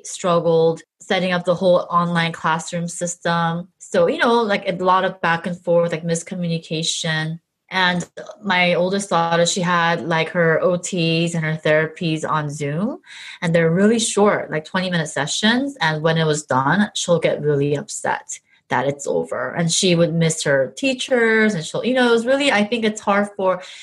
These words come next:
mean, for her, it's her special needs, but even for the younger kids, they don't understand why they can't be in school. They don't understand why they're learning this way. So I think a lot of it is, like, just frustration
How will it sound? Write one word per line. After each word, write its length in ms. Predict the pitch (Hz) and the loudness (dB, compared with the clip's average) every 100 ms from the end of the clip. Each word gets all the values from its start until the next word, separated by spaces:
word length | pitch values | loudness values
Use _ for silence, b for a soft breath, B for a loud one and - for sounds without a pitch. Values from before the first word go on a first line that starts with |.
| B | B
mean, 100 | 220 | -4
for 180 | 214 254 | 0 0
her, 260 | 269 294 277 | 2 2 2
it's 140 | 226 | 2
her 100 | 208 | -2
special 500 | 190 - 175 - 170 | -2 -2 -2 0 -2
needs, 280 | 160 165 - | 0 -4 -2
but 100 | 156 | -2
even 200 | 202 240 | 0 0
for 100 | 247 | 0
the 100 | 208 | 0
younger 380 | 165 147 160 208 | 2 0 0 -2
kids, 480 | 214 285 285 294 - B B B B | 0 0 0 -4 -20 B B B B
they 100 | 220 | 0
don't 100 | 262 - | 2 2
understand 760 | 240 226 226 202 196 196 196 _ _ _ - | 0 -2 0 0 2 0 -4 _ _ _ -4
why 500 | 185 190 202 202 196 | 2 4 4 4 2
they 140 | 175 | 0
can't 320 | 165 180 170 | 0 -4 -4
be 120 | 170 160 | -4 -4
in 100 | 165 | -4
school. 520 | - 147 143 143 147 | -6 -4 -2 -4 -2
They 100 | 175 | -2
don't 100 | 185 196 | 0 0
understand 760 | 190 196 202 175 170 165 165 | -2 -4 -4 0 2 0 0
why 400 | 165 165 170 175 | 2 2 4 2
they're 200 | 170 165 | 2 0
learning 360 | 156 151 156 143 | 0 -2 -2 -4
this 320 | 147 - - | -6 -6 -6
way. 260 | 147 147 151 | -2 0 0
So 140 | 151 | 0
I 60 | 170 | -2
think 200 | 233 247 | -2 -2
a 40 | |
lot 260 | 196 151 156 | 0 2 2
of 160 | 160 | 2
it 180 | 165 165 | 2 2
is, 220 | 151 143 143 | 0 -2 0
like, 200 | 147 143 | -2 -2
just 200 | 151 - | -8 -4
frustration 920 | 156 151 - 127 143 - 196 220 247 | -4 -4 -4 -4 -4 0 2 2 0